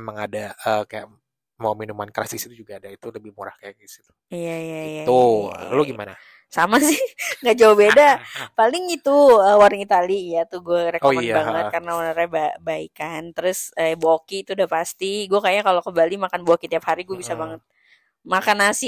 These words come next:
Speaker 2: warung Bu Oki ya, bukan
Speaker 1: Hmm.
Speaker 2: makan Bu Okinya,
Speaker 1: <laughs>
Speaker 2: kanibal dong. <laughs>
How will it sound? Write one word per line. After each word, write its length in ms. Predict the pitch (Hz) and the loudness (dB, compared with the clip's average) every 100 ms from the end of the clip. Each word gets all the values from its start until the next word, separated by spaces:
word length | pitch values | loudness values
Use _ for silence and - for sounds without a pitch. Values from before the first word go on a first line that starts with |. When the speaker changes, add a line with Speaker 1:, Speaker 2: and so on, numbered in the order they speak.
| 202 | 0
Speaker 2:
warung 240 | 214 208 202 | 0 2 4
Bu 60 | 202 | 2
Oki 180 | - 196 | 2 0
ya, 40 | 175 | 0
bukan 140 | 180 | -2
Speaker 1:
Hmm. 140 | 160 113 | -4 -8
Speaker 2:
makan 100 | 156 | -6
Bu 60 | 156 147 | -4 -2
Okinya, 300 | 147 170 180 | 2 4 6
Speaker 1:
<laughs> 60 | 160 | 4
Speaker 2:
kanibal 380 | 143 185 165 156 | 2 -2 -6 -6
dong. 120 | - 233 | -8 -8
<laughs> 340 | 233 - 277 | -4 -2 -2